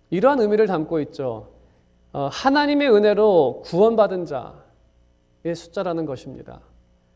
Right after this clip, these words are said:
오늘 등장한 이 말씀에서도 언급하는 것은 바벨론으로 붙잡혀갔다가 포로되었던 그들이 자유를 얻고 돌아온 그 백성들, 그 숫자를, 어, 기록하고 있고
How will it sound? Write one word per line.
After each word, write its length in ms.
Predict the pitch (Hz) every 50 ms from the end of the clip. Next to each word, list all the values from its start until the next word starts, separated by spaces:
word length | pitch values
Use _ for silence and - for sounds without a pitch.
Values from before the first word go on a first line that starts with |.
| _ _ _ _
오늘 320 | - 180 214 247 285 302 302
등장한 460 | 294 220 240 226 226 254 247 254 247
이 100 | 247 240
말씀에서도 680 | 202 156 151 160 160 - 226 220 220 214 226 220 208 214
언급하는 500 | 175 170 180 208 208 196 202 196 196 196
것은 540 | 190 190 180 - 220 226 214 170 147 - -
바벨론으로 760 | - - 165 170 180 247 269 277 285 285 269 277 254 277 277
붙잡혀갔다가 1080 | 277 - 190 - - 262 262 - 277 233 196 180 - - 160 143 143 131 110 - - - _ _ _ _ _ _ _ _
포로되었던 1080 | - - 277 294 294 311 269 294 277 269 254 269 262 254 254 254 214 165 139 104 82 -
그들이 720 | - 190 185 214 220 196 220 220 180 143 120 104 107 - - _ _ _ _
자유를 640 | - - - - - 156 196 226 247 262 254 269 254
얻고 580 | 240 233 247 - - 247 254 247 247 247 247
돌아온 680 | - - 190 196 240 240 214 214 214 190 156 113 - - - - - _ _ _ _ _ _ _
그 260 | - - 202 233 240
백성들, 920 | 247 - 151 - - - 202 196 185 160 143 139 151 143 131 110 113 - - - - _ _ _ _
그 240 | - - 220 247 262
숫자를, 880 | 220 - - 277 277 - - 247 214 202 233 220 165 127 113 120 - - - - - _ _ _ _ -
어, 100 | 139 143
기록하고 560 | - - 202 226 220 220 214 202 180 185 175
있고 540 | 156 160 - - 139 139 170 240 - -